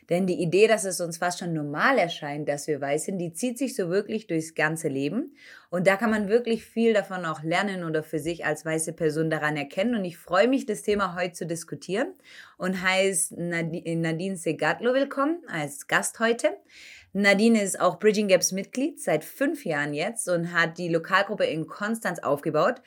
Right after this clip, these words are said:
und auch an den verschiedenen Projekten mit uns gearbeitet und vor allem eben in der Deutschlandarbeit des Vereins. <clears throat> Nadine hat einen Master in Politikwissenschaften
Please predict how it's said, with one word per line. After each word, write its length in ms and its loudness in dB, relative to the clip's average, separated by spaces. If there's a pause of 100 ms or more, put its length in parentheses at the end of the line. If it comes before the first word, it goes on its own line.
(240)
und 160 -2
auch 140 0
an 180 0
den 140 -2
verschiedenen 760 -2
Projekten 640 0
mit 180 -2
uns 280 -6
gearbeitet 640 2 (320)
und 160 0
vor 180 -2
allem 240 4
eben 240 0
in 120 -4
der 100 4
Deutschlandarbeit 880 0
des 160 -6
Vereins. 680 -8 (160)
<clears throat> 300 -6
Nadine 400 2
hat 160 -2
einen 160 -2
Master 300 0
in 100 -4
Politikwissenschaften 1120 -2